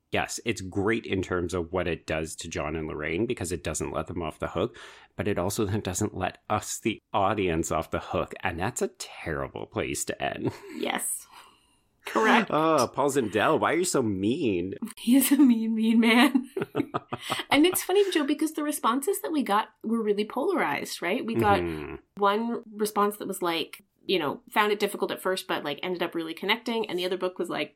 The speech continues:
Speaker 2: "Merp, no." Uh,
Speaker 1: Mm-hmm.
Speaker 2: which, you know, is kind of, I think, maybe you and me as well, how we're responding to it.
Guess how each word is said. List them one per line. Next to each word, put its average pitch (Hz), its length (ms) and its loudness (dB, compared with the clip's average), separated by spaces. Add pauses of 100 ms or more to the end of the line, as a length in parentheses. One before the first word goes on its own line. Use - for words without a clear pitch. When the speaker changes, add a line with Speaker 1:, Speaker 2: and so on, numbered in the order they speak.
Speaker 2:
"Merp, 180 300 2 (220)
no." 175 480 0 (420)
Uh, 202 320 6
Speaker 1:
Mm-hmm. 180 160 -2
Speaker 2:
which, 254 360 0
you 277 120 0
know, 208 160 4
is 226 140 2
kind 262 240 2
of, 247 180 0 (240)
I 202 80 2
think, 190 160 -2
maybe 185 380 0
you 202 220 0
and 180 120 0
me 180 160 2
as 170 140 -4
well, 170 260 2
how 165 140 -2
we're 180 160 0
responding 165 480 -6
to - 160 -6
it. - 180 -6